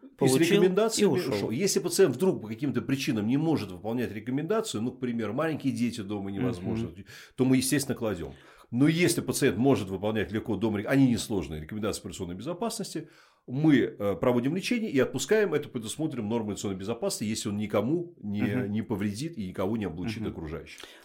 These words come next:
Speaker 2: Павел Олегович, а могли бы вот, э, два пациента у нас есть, кому однозначно мы назначим радиойод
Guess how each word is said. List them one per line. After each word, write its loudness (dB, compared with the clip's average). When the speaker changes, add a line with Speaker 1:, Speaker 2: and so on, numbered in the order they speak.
Speaker 2:
Павел 4
Олегович, 0
а 2
могли 0
бы 2
вот, 0
э, -6
два -2
пациента -4
у -6
нас -8
есть, -8
кому 0
однозначно 0
мы -4
назначим -6
радиойод -4